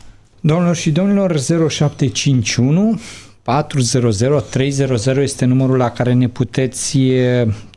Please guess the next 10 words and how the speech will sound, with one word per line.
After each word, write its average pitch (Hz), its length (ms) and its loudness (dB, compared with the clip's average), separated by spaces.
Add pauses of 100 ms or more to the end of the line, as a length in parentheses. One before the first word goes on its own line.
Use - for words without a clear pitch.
transmite 131 680 0
întrebările, 117 960 0 (680)
e, 110 40 2
dumneavoastră. 110 800 0
Emisiunea 143 420 0
aceasta 123 380 -2
este 120 500 -2 (100)
una 127 320 0
înregistrată, 117 960 -2 (600)
însă 139 800 0